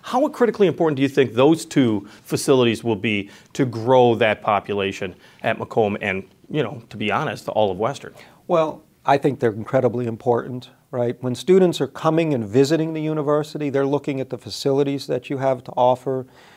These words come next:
Speaker 2: They're looking at the faculty who are gonna be teaching the classes. And those are really the two, I think, primary things that the students really focus on. And so if we have top-notch, world-class facilities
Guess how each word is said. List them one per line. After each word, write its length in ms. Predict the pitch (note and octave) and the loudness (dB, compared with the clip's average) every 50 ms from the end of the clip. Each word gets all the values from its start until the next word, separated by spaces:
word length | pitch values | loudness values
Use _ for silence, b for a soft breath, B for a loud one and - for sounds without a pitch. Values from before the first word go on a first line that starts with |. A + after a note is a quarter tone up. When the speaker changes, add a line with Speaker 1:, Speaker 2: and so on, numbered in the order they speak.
| b b _ | b b _
Speaker 2:
They're 160 | C#3 C#3 C3 | 2 2 4
looking 360 | B2+ B2+ B2+ B2+ - C3 B2 | 4 4 2 2 0 -4 -4
at 100 | A#2+ - | -4 -6
the 80 | - - | -8 -14
faculty 600 | - - C#3+ B2+ B2+ B2+ - C#3+ B2 - - C3 | -2 0 2 2 2 2 -2 -6 -6 -6 -8 -8
who 120 | A#2+ A2+ B2+ | -4 -4 -4
are 60 | B2 | -4
gonna 140 | B2 A#2+ A#2 | -4 -4 -6
be 100 | A#2+ A2+ | -6 -8
teaching 380 | - - A#2+ A#2 - - A#2+ | -6 -8 -8 -8 -6 -10 -10
the 80 | A#2 A2 | -10 -6
classes. 460 | - B2+ B2 A#2+ B2 B2+ - E3 D#3+ | -2 -2 0 0 0 -4 -6 -8 -8
And 120 | G3+ G#3+ | -4 -2
those 180 | A#3 C#4 E4 A#3 | -2 -2 0 0
are 60 | A#3+ | 0
really 380 | F3+ C#3 C3 C#3 D3+ D3+ D3 B2+ | 0 2 2 4 4 4 4 2
the 100 | G#2+ G#2+ | 0 -6
two, 480 | - - - D#3 D#3 D#3 D3 C#3+ B B B B B B B B B B | -10 -4 0 2 2 2 2 -2 B B B B B B B B B B
I 140 | D3+ E3+ G3 | 0 0 0
think, 260 | F#3+ E3 B2+ A2 - | 0 -2 -4 -4 -8
primary 520 | - - C#3 C#3 C#3 D3 D3+ D3 C#3+ C#3+ | -6 -2 0 0 2 2 2 2 2 0
things 500 | C3 - - D3 C#3+ C#3+ D3 C#3+ C3+ - | -2 -2 -2 -2 0 0 -4 -6 -8 -10
that 380 | - - B2+ B2 - _ _ _ | -6 -6 -6 -6 -8 _ _ _
the 80 | - | -16
students 640 | B2+ - _ - C#3 C#3 C3 B2+ A#2+ B2 - - - - | -16 -10 _ -2 0 0 0 -4 -6 -10 -12 -20 -20 -18
really 380 | - C3 A2+ A#2+ C3 B2+ C3 B2 | -14 -8 -2 -2 0 0 0 -2
focus 540 | B2 - - B2+ B2+ B2 - C#3+ B2+ - | -4 0 0 0 0 2 -2 -4 -4 0
on. 300 | - C#3+ C3+ C#3 D3 D3 - b b b b b b b b b b b b b b | 0 0 0 0 -4 -6 -10 b b b b b b b b b b b b b b
And 160 | b C#3 C3+ | b -6 0
so 180 | A#2 D#3 D3+ D3+ | 4 6 6 6
if 160 | D3 - - | 6 4 2
we 140 | E3 F#3+ G#3+ | 0 0 0
have 440 | F#3 F#3 F3 D#3+ D#3+ D#3 C3+ - - _ _ _ _ _ _ _ _ _ _ | 2 4 6 6 6 4 2 -4 -16 _ _ _ _ _ _ _ _ _ _
top-notch, 760 | - - D3+ D3+ D3+ D3+ D#3 D3+ C#3+ C#3 C3+ C#3 C#3 - - | -4 2 2 2 2 2 0 0 2 4 2 2 0 -4 -4
world-class 560 | C3+ C3 C#3 C#3+ B2+ - - D3 C#3+ C#3 - | 0 2 2 0 0 2 2 2 2 2 0
facilities 800 | - - B2+ - - - C3 C3 C3+ C3 C#3 C#3 C#3+ C3 B2 - | -6 -12 -12 -10 -6 -6 -2 -2 -2 -2 -2 -4 -6 -10 -14 -18